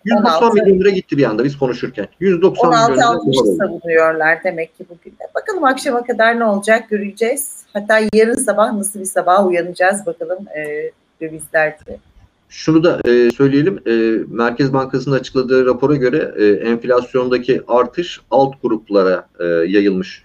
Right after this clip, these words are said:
Speaker 1: Yani
Speaker 2: Evet.
Speaker 1: bu ne demek? Bizim evimizde en çok tüketim ihtiyacımızın olduğu ürünün gamlarına yayıldığını, e, söylüyorlar.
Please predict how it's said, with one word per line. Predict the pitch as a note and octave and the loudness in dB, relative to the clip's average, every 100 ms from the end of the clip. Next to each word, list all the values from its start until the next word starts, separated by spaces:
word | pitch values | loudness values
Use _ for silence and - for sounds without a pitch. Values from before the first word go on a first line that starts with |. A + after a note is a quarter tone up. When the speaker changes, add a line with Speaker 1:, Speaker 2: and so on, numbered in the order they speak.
| _ | _
Speaker 1:
Yani | G#2+ G#2 C3+ | -2 0 -2
Speaker 2:
Evet. | - | -2
Speaker 1:
bu | A#2+ B2 | -2 0
ne | C3+ | 0
demek? | A#2+ D3 - _ _ | 0 -2 -6 _ _
Bizim | C#3 B2+ C3+ C#3+ - | 0 2 0 -6 -6
evimizde | A#2 B2 A#2+ G#2+ B2 | -2 -2 -2 -2 -4
en | A#2+ | -4
çok | A#2+ A#2 | -6 -8
tüketim | - A#2 B2 | -4 -4 -4
ihtiyacımızın | A2+ A#2+ A2 G#2+ A2 G#2 G#2+ | -4 0 2 2 -2 0 2
olduğu | G#2 F#2+ G2+ A2+ | 4 4 2 2
ürünün | B2 B2 B2 B2 A#2 _ _ | 4 4 2 0 -6 _ _
gamlarına | A2 A2+ A#2 A#2 | 0 4 4 4
yayıldığını, | A2+ G2 F#2 E2+ F#2 F#2 F2+ - _ | 4 4 2 2 0 0 -4 -6 _
e, | E2+ E2 E2 C#2 | -2 0 0 -4
söylüyorlar. | - G#2+ G2+ G#2 C#3+ - | 0 2 4 2 0 -6